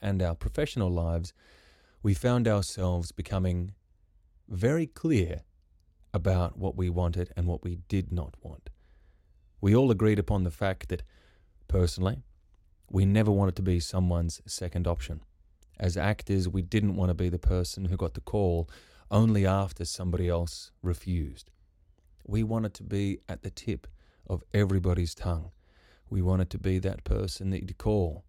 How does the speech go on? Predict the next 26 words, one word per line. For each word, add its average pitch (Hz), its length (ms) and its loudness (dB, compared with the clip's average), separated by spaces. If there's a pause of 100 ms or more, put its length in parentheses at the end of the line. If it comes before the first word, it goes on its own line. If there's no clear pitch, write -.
(440)
that 90 160 -6
ride 95 440 4
or 90 160 2
die, 87 500 -2
where 87 140 -2
you 85 140 -2
just - 260 -16
go, 87 300 -4 (260)
"That - 220 -12
person 131 580 2 (100)
would 101 300 -4
nail 95 480 0
this." - 300 -12 (1160)
Ultimately, 131 640 2
we 101 220 4
only 110 180 2
wanted 101 300 0
to - 80 -16
become 92 360 0
that 87 240 -2
because 90 360 -4
it - 80 -10
was 92 200 -2
this 90 220 -8
thing 101 240 -2
of, 87 180 -2